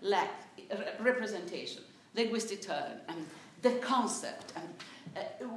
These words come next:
if you read Anti-Oedipus, or even just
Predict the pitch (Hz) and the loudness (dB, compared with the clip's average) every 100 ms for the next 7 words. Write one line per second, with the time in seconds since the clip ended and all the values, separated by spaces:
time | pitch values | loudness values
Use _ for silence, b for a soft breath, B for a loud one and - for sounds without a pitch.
0 | 247 - 330 349 349 302 269 285 285 269 | -6 2 4 4 2 0 2 2 2 4
1 | 233 240 208 233 233 208 220 208 - 240 | 6 6 4 0 -2 -2 -2 -2 -2 0
2 | 247 226 214 208 214 208 - | 0 0 -2 2 4 4 0